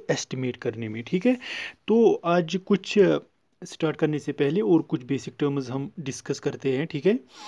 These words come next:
जैसे देखिए यहाँ पे क्या है, सबसे पहला जो है इनकम। इनकम हम किसको कहते हैं, किस चीज़ का नाम इनकम होता है, ओके? देखिए यहाँ पे आप याद रखिएगा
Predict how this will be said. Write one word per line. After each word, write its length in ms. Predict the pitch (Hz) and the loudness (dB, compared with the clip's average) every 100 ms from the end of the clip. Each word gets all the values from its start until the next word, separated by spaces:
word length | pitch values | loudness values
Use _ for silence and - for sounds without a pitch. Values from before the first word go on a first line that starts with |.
| - - - - _ _ _ _ _ _ _ _ _ _ 147 | -16 -18 -20 -20 _ _ _ _ _ _ _ _ _ _ 0
जैसे 340 | 165 196 233 | 2 2 2
देखिए 280 | 185 185 156 | 0 0 0
यहाँ 220 | 131 127 | 0 -4
पे 140 | 127 | -4
क्या 140 | 117 98 | -4 -4
है, 220 | 101 - _ - - _ - | -8 -18 _ -20 -20 _ -4
सबसे 240 | 175 - | -2 0
पहला 280 | 240 220 226 | 2 2 2
जो 120 | 220 | 2
है 160 | 226 302 | 0 0
इनकम। 380 | 175 135 113 95 - _ - | -2 -4 -6 -12 -16 _ -4
इनकम 360 | 208 196 214 202 | -2 -2 0 0
हम 120 | 269 | 0
किसको 340 | 220 - - | -2 -4 -6
कहते 340 | - 104 92 107 | -8 -10 -14 -16
हैं, 100 | 101 | -10
किस 160 | 196 170 | -8 -6
चीज़ 220 | 180 165 | -6 -4
का 100 | 185 | -2
नाम 220 | 160 180 262 | 0 0 -2
इनकम 280 | 160 127 120 | -6 -4 -4
होता 260 | 107 107 101 | -6 -8 -10
है, 120 | 92 | -6
ओके? 340 | 156 - 262 - - - - - - | -6 -2 -2 -2 -16 -16 -16 -18 -8
देखिए 180 | 226 285 | 0 4
यहाँ 160 | 247 240 | 4 6
पे 100 | 262 | 4
आप 140 | 254 - | 2 4
याद 220 | 165 165 | 4 6
रखिएगा 460 | 165 - 160 202 | 2 2 0 0